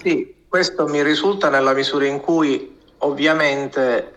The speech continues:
eh, l'avvicinarsi quanto più possibile alle condizioni naturali di produzione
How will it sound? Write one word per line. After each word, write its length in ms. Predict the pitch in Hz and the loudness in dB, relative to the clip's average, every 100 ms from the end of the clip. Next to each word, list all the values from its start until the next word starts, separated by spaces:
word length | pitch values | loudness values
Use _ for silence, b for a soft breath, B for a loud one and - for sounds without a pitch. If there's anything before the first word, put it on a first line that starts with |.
| - | -6
eh, 400 | 123 113 - - | -2 -2 -4 -6
l'avvicinarsi 1080 | 127 131 131 123 139 143 143 160 170 165 139 | -2 2 0 0 -4 -2 0 0 0 -2 -4
quanto 360 | 135 143 143 139 | -2 -2 -2 -6
più 240 | - 127 | -6 -10
possibile 880 | - 127 - - 143 233 233 208 - - | -6 -4 -2 -2 -4 -4 -4 -2 -2 -2
alle 280 | - 123 | -4 -2
condizioni 640 | 127 131 131 127 - 151 139 | -2 -4 -4 -6 -4 -4 -2
naturali 920 | 127 127 131 127 123 113 110 107 - | -2 -2 0 2 2 2 -2 -6 -8
di 220 | - 110 - | -14 -12 -6
produzione 880 | 151 - - - 131 131 123 110 | -6 -6 -8 -8 -2 0 0 -4